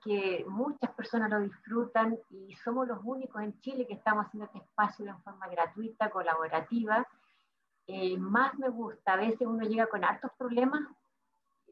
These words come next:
de, de toda índole doméstica, profesional, pero este espacio que tenemos con Trini, la verdad que lo disfruto, lo abrazo, es como mi gallina de luz. La verdad que después de esto me voy prendida,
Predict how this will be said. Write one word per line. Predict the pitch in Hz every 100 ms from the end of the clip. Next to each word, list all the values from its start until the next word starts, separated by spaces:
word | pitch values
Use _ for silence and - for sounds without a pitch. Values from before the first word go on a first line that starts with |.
| _ _ _
de, | 185 156
de | 175
toda | 175 220 202
índole | 214 233 220
doméstica, | 180 180 214 220 214 208
profesional, | 196 180 - 202 220 240
pero | 202 196
este | 247 - 285
espacio | 285 _ 294 277 - 208 185 - _ _ _ _ _
que | 208
tenemos | 202 208 226 233 -
con | 208 196 180
Trini, | 185 226 269 330 415 _ _ _ _ -
la | 196
verdad | 185 180 175 214 262 262 -
que | 214 190 190
lo | 190
disfruto, | 180 - - 208 262 262 - 277 269
lo | 202
abrazo, | 180 196 233 247 - 269 262 262 -
es | 214 208
como | - 214 208 196 190 _ _ _ _ _ _ -
mi | 208
gallina | 202 190 202 233 233
de | 214
luz. | 180 170 151 - - _ _
La | 185 170
verdad | 170 185 220 220
que | 208
después | 185 - 214 202
de |
esto | 220 226
me | 208 196
voy | 208
prendida, | 214 208 180 180 175 233 254